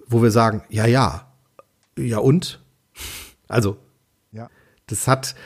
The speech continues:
Speaker 1: keine großen Auswirkungen. Ich bin mir ja gespannt, ja, genau.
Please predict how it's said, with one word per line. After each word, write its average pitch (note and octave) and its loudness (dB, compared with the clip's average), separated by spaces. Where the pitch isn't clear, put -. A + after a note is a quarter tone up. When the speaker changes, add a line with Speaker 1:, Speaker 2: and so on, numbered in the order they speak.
Speaker 1:
keine C#3 4
großen A#2+ 4
Auswirkungen. F#2 -8
Ich B2+ -12
bin D#3 4
mir F3+ 4
ja D#3 4
gespannt, D3 -2
ja, G#2 -2
genau. F#2 -8